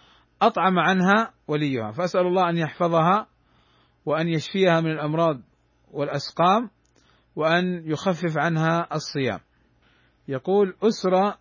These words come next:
تخرج كفارة صوم رمضان عن ابنتهم المعاقة ذهنيًا منذ أن بلغت بنية الصدقة، فهي تسأل الآن: هل هذا الأمر مشروع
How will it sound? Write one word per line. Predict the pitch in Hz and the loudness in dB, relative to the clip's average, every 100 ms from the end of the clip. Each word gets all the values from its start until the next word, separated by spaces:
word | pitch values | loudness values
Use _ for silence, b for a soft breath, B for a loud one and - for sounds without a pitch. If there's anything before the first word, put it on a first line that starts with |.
| - | -4
تخرج | 190 185 165 160 | -2 0 0 -2
كفارة | - 147 - 180 170 147 127 107 _ _ | -4 -6 0 2 2 0 -4 -6 _ _
صوم | - 175 190 165 | -6 -2 0 0
رمضان | 156 151 147 156 175 185 | -2 -2 -2 0 0 0
عن | 147 156 | -4 -6
ابنتهم | 143 151 170 165 160 | -4 -4 -2 -2 -2
المعاقة | 151 147 147 165 156 | -2 -2 0 0 0
ذهنيًا | 147 143 139 156 143 104 101 _ _ _ _ _ _ _ _ _ _ - | -2 -2 -2 -2 -4 -6 -12 _ _ _ _ _ _ _ _ _ _ -6
منذ | 170 170 | -4 0
أن | 165 156 156 | -2 -2 -2
بلغت | 151 139 113 92 _ _ | 0 -2 -4 -8 _ _
بنية | 127 151 180 170 - | -6 -2 -2 -2 -4
الصدقة، | - 147 135 120 131 117 _ _ _ b b b b b | -6 -4 -4 -4 -6 -6 _ _ _ b b b b b
فهي | - 165 170 | -2 0 2
تسأل | 160 202 - 160 156 | 2 0 -2 -4 -2
الآن: | 156 156 143 98 - _ b b b b | -2 -2 -2 -4 -12 _ b b b b
هل | - 196 | -4 0
هذا | 196 196 180 | 2 2 0
الأمر | - 190 170 147 | -2 -2 -2 -4
مشروع | 143 - 165 196 151 | -6 -2 0 0 -2